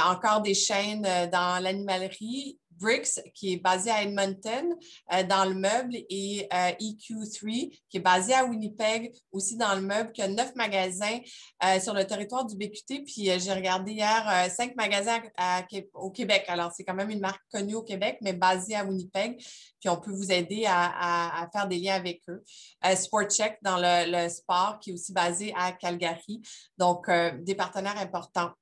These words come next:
pour nous. Maintenant, euh, je vous ai dit, c'est un peu vitesse éclair,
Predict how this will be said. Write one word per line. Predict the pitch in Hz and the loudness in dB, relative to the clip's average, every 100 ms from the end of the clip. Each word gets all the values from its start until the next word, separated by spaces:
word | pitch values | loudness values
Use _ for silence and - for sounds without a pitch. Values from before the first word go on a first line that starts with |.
| _ | _
pour | - 180 170 | -6 -4 -4
nous. | 160 - _ _ _ _ _ _ _ - - _ _ _ 247 | -6 -12 _ _ _ _ _ _ _ -20 -20 _ _ _ 0
Maintenant, | 269 277 285 277 208 - | 2 4 4 4 2 2
euh, | 196 196 190 185 190 | 4 6 6 4 2
je | 190 | 0
vous | 190 | -8
ai | |
dit, | 185 262 | -6 -6
c'est | 269 202 | -2 -2
un | |
peu | 185 233 | -2 -6
vitesse | 202 - - 262 | -4 0 2 0
éclair, | - 220 240 285 | 0 4 4 4